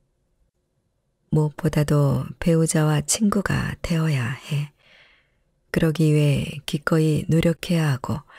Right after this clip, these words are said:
나도 예전엔 그걸 몰랐어. 사십구 년 전 내가 결혼할 때만 해도 결혼이란 스무 살이 되면 의뢰해야 하는 통과 의뢰 같은 것이었으니까. 하지만 요즘은 그렇지 않잖아.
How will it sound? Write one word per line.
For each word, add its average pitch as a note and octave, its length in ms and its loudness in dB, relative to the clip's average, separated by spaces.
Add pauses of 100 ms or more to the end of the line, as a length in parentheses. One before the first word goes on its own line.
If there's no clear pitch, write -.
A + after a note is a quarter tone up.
(480)
나도 B2+ 400 -2 (120)
예전엔 D3 500 2
그걸 A#2+ 540 -4
몰랐어. D3 720 -2 (920)
사십구 - 540 -4
년 D#3 260 2
전 C#3+ 420 0
내가 C#3+ 400 0 (140)
결혼할 D#3 440 0
때만 D3+ 400 2
해도 C#3 300 0 (640)
결혼이란 C#3 800 0
스무 F#3 280 2
살이 E3+ 320 0
되면 C3+ 360 0 (460)
의뢰해야 C3+ 640 0
하는 D3+ 400 0
통과 F#3 380 0
의뢰 D3+ 260 0
같은 - 540 -4
것이었으니까. - 1000 -4 (1080)
하지만 D#3 460 0
요즘은 D3 600 0
그렇지 D3 640 -2
않잖아. C#3+ 580 -2